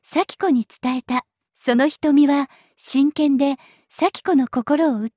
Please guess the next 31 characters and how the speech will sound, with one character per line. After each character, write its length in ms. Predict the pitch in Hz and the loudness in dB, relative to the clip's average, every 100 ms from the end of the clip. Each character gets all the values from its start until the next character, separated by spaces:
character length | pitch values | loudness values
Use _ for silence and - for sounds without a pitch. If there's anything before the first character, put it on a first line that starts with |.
| - | -8
た。 200 | - - _ _ _ | -6 -8 _ _ _
二 280 | - 285 | -2 0
人 140 | 285 311 | 2 2
は 220 | 247 233 _ _ _ - | 0 -2 _ _ _ -8
お 100 | 220 | -4
互 340 | 285 294 339 | 0 2 2
い 40 | 349 | 2
の 120 | 359 | 2
愛 260 | 359 392 294 | 0 0 -2
を 80 | |
確 280 | 220 220 - | -4 -4 2
認 220 | 277 311 | 4 4
し 200 | 302 294 | 2 0
合 60 | 294 | 2
い 100 | 311 | 2
な 120 | 339 | 2
が 100 | 302 | 0
ら、 200 | 247 233 - _ _ | 0 -2 -6 _ _
そ 200 | - 233 | -8 -6
っ 40 | 233 - | -4 -4
と 80 | |
抱 180 | 262 240 | -4 -2
き 180 | - 294 | 0 0
合 40 | |
っ 20 | 330 - | -2 -4
た。 180 | 262 - _ _ _ | -6 -6 _ _ _
そ 220 | - 240 | -4 0
の 140 | 247 262 | 2 0
抱 300 | 262 262 269 | 0 2 2
擁 240 | 277 285 | 2 2
は 220 | 285 277 | 0 -2